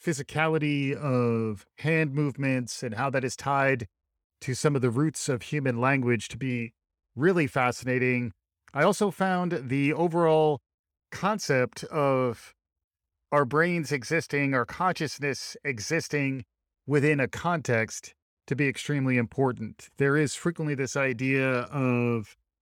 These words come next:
an abstracted, disembodied self that exists independent of contexts. And of course, that's erroneous. We are always understood within some kind of spatial context, some kind of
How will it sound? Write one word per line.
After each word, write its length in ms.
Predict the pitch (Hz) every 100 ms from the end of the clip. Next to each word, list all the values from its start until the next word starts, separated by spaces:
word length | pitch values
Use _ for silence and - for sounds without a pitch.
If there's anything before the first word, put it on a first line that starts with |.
| _ _
an 120 | 131
abstracted, 1000 | 131 123 - 156 156 - 147 139 135 123 - _ _ 113
disembodied 680 | 160 - 143 139 143 131 -
self 500 | - 127 123 - - _
that 220 | 117 131
exists 720 | 127 107 92 139 - - - - _ _ _ -
independent 560 | 185 151 - 160 143
of 140 | 117 104
contexts. 840 | 127 127 110 131 123 - - - _ _ _ -
And 100 | 147
of 80 | 123
course, 460 | 208 190 - - _ _ _ _ _ -
that's 300 | 117 160 156
erroneous. 580 | 151 202 156 113 - 127
We 160 | 156
are 200 | 147 143
always 640 | - 156 170 165 156 - - _ _ _ _ -
understood 720 | 160 156 - 180 165 151 - -
within 560 | 135 139 180 202 175 -
some 240 | - - 208
kind 260 | 156 135
of 440 | 123 123 120 - - _ _ _ _ -
spatial 540 | - 175 175 - 175
context, 600 | - 175 156 160 160 -
some 200 | - 139
kind 220 | 127 135
of 400 | 123 117 113 -